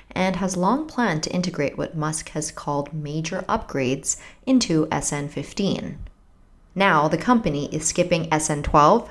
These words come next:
S N thirteen, and S N fourteen, which were never fully assembled,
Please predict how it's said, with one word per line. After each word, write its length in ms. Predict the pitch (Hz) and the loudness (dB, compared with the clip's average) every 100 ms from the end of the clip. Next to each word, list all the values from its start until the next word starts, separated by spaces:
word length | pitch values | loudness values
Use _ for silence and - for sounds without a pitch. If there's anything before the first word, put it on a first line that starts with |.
| - | -8
S 200 | - 190 | -2 2
N 180 | 185 180 | 2 2
thirteen, 680 | 165 160 160 214 156 165 170 | 4 2 2 0 2 -2 -4
and 320 | 196 214 262 - | 0 2 2 2
S 280 | 226 220 - | 0 0 0
N 200 | 196 185 | -2 0
fourteen, 600 | 190 214 214 147 139 147 | 2 2 2 -4 -4 0
which 260 | 170 165 | 0 2
were 160 | - 220 | 4 4
never 300 | 220 285 277 | 4 4 4
fully 460 | - - 196 160 127 | 2 2 2 2 0
assembled, 640 | - 190 180 143 139 | 2 4 6 4 2